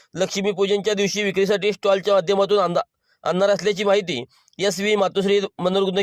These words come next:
केअर सेंटर या संस्थेचे चालक श्रीकांत लोखंडे यांनी दिली.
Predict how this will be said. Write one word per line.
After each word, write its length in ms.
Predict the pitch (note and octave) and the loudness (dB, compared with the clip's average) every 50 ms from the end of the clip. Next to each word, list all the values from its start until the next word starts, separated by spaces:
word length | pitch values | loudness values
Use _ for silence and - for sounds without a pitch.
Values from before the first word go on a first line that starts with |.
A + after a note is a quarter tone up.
| F#3+ | -2
केअर 200 | - F#3+ G3 F#3+ | 0 0 0 0
सेंटर 460 | F#3+ F3 G3+ F#3+ F#3+ E3+ G#3 D3+ A#2 A2 - _ - _ _ | 0 0 0 -2 0 0 -2 -2 -2 -4 -8 _ -20 _ _
या 120 | - F3+ F#3 | -2 -2 0
संस्थेचे 500 | D#3 F3+ F#3+ F#3 E3+ - G3+ F3+ F3 G3+ | 0 0 0 0 0 -2 -4 -4 -4 -4
चालक 380 | G3 - G3+ F3+ F#3 G3+ G3+ | -2 -2 0 2 2 2 2
श्रीकांत 400 | F#3+ - E3+ F3 - G3 G3 G3 F3+ | 0 -2 -6 -4 0 0 0 0 0
लोखंडे 540 | G3+ F#3 F3+ F#3 F3 - A#3 A3 G3+ E3+ - - _ _ _ _ _ _ _ _ _ _ _ - - | -2 -2 -2 -2 -2 0 -2 0 0 -2 -4 -6 _ _ _ _ _ _ _ _ _ _ _ -6 -2
यांनी 260 | E3+ F3+ F#3 F#3+ G3+ | 0 0 2 2 0
दिली. 200 | E3+ C#3 A2 | 0 -2 -6